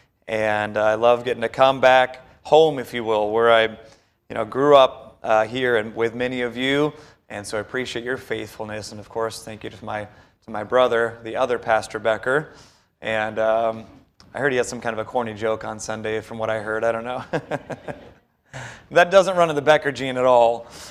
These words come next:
Um, just strongly. Hebrews chapter twelve. And if you'd stand to your feet, we'll read a few verses, um, this evening in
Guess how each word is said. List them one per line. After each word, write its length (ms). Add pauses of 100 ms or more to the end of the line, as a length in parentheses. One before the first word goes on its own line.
(160)
Um, 640 (1600)
just 260 (140)
strongly. 640 (380)
Hebrews 320
chapter 340
twelve. 640 (380)
And 100
if 100
you'd 140
stand 240
to 60
your 80
feet, 180
we'll 140
read 160
a 40
few 220
verses, 640 (380)
um, 600 (580)
this 280
evening 460 (600)
in 480